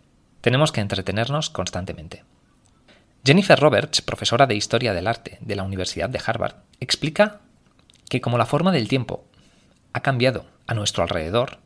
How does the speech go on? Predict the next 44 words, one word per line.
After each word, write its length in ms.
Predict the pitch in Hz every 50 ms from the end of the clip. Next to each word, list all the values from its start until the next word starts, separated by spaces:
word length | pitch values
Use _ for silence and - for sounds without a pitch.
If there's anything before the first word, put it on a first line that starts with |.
| _ _ _
el 80 | 123 120
significado 560 | - 131 120 123 123 - 135 - 135 156 180
actual 320 | 175 180 - - 143 131
de 80 | 110 104
la 100 | 98 92
paciencia 480 | - 101 - - 135 139 - 165 82 80
se 160 | - - 113
ha 40 | 120
revertido 560 | 143 139 127 113 - - 131 135 - 147 131
de 120 | 113 110
sus 180 | - - 120 -
connotaciones 760 | - 107 107 104 104 - - - - 113 117 123 127 - -
originales. 600 | - - 110 104 104 87 71 - - - - - _ _ - - - - - - - - _ _ _ _ _ _ _ _ _ _ _ _ _ _ _ _ _ _ _ _ _ _ _ _ - -
Originalmente, 720 | 120 120 - - 123 135 143 139 147 156 156 - - - - _
la 100 | - 98
virtud 360 | 107 117 - - 139 143 147 -
de 120 | - 123
la 100 | 110 101
paciencia 440 | 110 104 - 127 127 - - 147 143
trataba 480 | - - - 120 113 - 127 127 147
sobre 260 | - - 117 107 110 98
amoldarse 600 | 92 92 92 90 95 113 143 - - - 175 -
a 80 | - 101
la 120 | 92 90
necesidad 560 | 87 90 - - 90 - 98 87 107 131 - - - _ _ -
de 140 | 104 104
esperar 420 | 95 - - - 95 107 123 139 -
las 160 | 95 87 -
cosas, 400 | - 101 - - - - - _ - - - - _ -
pero 140 | 113 113
hoy 120 | 127 156 170
en 80 | 156
día 200 | 156 165 165 165 143
no 160 | 120 135 139
tenemos 400 | - 165 143 135 143 131 110 -
que 100 | - 80
esperar 400 | 82 - 82 90 95 92 - -
mucho 360 | - 127 139 139 - - - -
para 240 | - 101 104 98
la 100 | 95 95
mayoría 400 | 92 95 95 92 90 117 143 160
de 120 | - 113 -
las 180 | - - -
cosas. 420 | - - - - - - - -